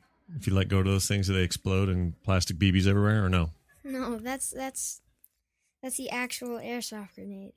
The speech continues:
Speaker 1: Oh, okay. What get you're, and you've got this Desert Eagle pistol that you use now, but you really want something else, and I can't remember what it is. What is it you wanted?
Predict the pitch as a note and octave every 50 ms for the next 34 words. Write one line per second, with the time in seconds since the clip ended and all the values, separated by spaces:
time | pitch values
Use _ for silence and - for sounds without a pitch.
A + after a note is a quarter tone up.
0 | - F#2 F2 E2+ E2+ E2+ F2 - E2 D#2+ E2 D#2+ - _ _ _ _ _ _ _
1 | _ _ _ _ _ _ _ - - G#2+ G2 G2+ A2+ B2 A#2+ D#3+ D3 - C3 B2+
2 | B2 B2 A#2+ - - - A#2 B2 A#2+ A#2+ A2 G#2+ C#3 C3+ B2+ - A#2 A2 G2 -
3 | - - - - A2+ A2 G#2 G#2+ G#2+ G2+ G2 G2+ G#2 G#2 F2+ - G#2 G#2+ - -
4 | A2+ A2 A2+ A2 G#2+ G#2 G2 G2 G2 E2+ G2 F#2+ F#2 G2 G#2 G#2 F#2 G2+ G2 F#2+
5 | F#2 F2+ G2 G#2 G#2+ G2+ G2 F#2+ G2 F#2+ - - G2+ G2+ G2 F#2+ F#2 G2+ G#2 -
6 | G2 F#2 F2+ - F#2+ F#2 G2 F#2 F#2 F2+ F2+ F2 F2+ F2+ F2+ F2+ F2 F2 - -
7 | - G2 F#2+ F#2+ F#2+ G2+ G#2 G#2 G2+ G#2+ G#2+ A2 A2+ A2